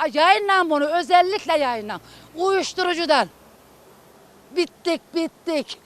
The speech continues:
Daha yeni sosyal yardımlaşmadan geliyorum. Yaptıramadım bir tedaviyi. Hem de bir şey kalmadı. Ne olur bana bir yardım edin. Bir vatandaş arıyordum. Allah sizi çıkarttı karşıma.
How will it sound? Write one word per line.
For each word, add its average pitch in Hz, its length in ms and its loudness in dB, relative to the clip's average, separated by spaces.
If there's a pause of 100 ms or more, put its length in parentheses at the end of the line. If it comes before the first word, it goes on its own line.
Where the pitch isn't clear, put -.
(260)
Daha 349 180 8
yeni 349 260 2
sosyal 339 440 2
yardımlaşmadan 339 800 2
geliyorum. 262 400 -6 (480)
Yaptıramadım 370 880 6
bir 359 80 -2
tedaviyi. 339 800 4 (680)
Hem 453 320 0
de 370 140 0
bir 539 160 2
şey 453 260 0
kalmadı. 294 580 2 (680)
Ne 381 80 -2
olur 403 440 6 (220)
bana 453 300 0
bir 415 100 6
yardım 359 400 4
edin. 269 280 -2 (720)
Bir 277 260 -8
vatandaş 392 600 6
arıyordum. 330 420 0
Allah 427 320 4
sizi 339 240 -4
çıkarttı 320 380 -8
karşıma. 269 560 -8